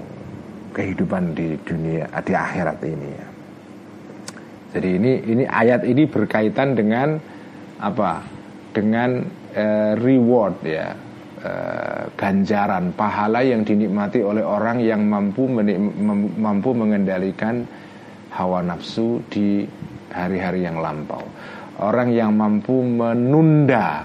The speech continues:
kenikmatan sesaat demi kenikmatan yang lebih besar di kemudian hari.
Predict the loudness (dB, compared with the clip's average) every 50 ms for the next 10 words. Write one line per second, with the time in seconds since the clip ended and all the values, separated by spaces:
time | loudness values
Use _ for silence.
0 | -10 -12 -4 -2 0 2 2 2 2 2 2 0 2 2 2 2 2 2 0 -4
1 | -2 0 0 0 0 0 -2 -4 -4 -4 -2 0 2 2 2 2 2 2 2 2
2 | 2 2 0 0 0 0 0 0 2 2 2 2 2 2 2 2 0 -2 -2 -2
3 | -4 -2 -2 -2 -2 -2 -4 -4 -2 -2 -2 -2 -2 -2 -2 -4 -2 -4 -4 -6
4 | -6 -6 -8 -8